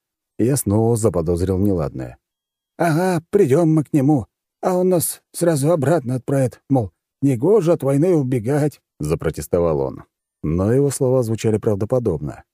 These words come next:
«А мы знаем, что здесь проблемы с людьми, не хватает их. Вот и решили, что отсюда нас не прогонят». Ни разу не заметил, чтобы он хоть немного приврал.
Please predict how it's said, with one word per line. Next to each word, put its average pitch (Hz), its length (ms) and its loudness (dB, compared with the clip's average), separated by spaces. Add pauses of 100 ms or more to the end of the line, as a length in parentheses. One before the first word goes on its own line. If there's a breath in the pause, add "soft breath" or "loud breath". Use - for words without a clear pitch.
(880)
«А 135 80 0
мы 214 100 4
знаем, 180 520 2
что 139 360 0
здесь 131 340 -2
проблемы 151 580 2
с - 80 -4
людьми, 147 440 2
не 131 120 0
хватает 156 640 -2
их. 123 200 -4 (460)
Вот 196 220 0
и - 20 4
решили, 185 540 2
что 147 260 0
отсюда 139 560 0
нас 151 220 -2
не 151 100 0
прогонят». 131 600 -2 (880)
Ни 98 360 0
разу 78 400 0
не 80 120 -4
заметил, 107 640 0
чтобы 87 340 -4
он 90 140 -2
хоть 85 240 -6
немного 92 420 0
приврал. 80 600 -4